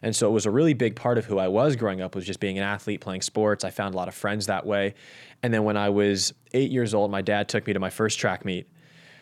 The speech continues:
And I did track seasonally. I did it for fun. I was playing basketball, soccer, and then track was just included into the mix. When I was eleven years old,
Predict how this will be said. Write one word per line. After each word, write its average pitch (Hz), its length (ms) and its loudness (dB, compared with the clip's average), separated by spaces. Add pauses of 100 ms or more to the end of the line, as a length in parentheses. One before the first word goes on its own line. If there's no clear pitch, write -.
(200)
And 107 200 0
I 104 60 -2
did 113 180 0
track 104 240 -2
seasonally. 127 500 2
I 110 60 2
did 107 140 2
it - 40 0
for 110 140 -2
fun. 120 360 0
I 110 60 2
was 104 140 2
playing 104 220 -2
basketball, 113 420 2
soccer, 110 400 2
and 104 120 -2
then 101 100 -4
track 107 400 -2
was 104 120 -2
just - 180 -2
included 110 520 0
into 98 140 -2
the 92 80 -4
mix. - 440 -6 (380)
When 107 120 -4
I 104 60 0
was 98 140 -4
eleven 107 360 0
years 123 220 0
old, 85 320 -2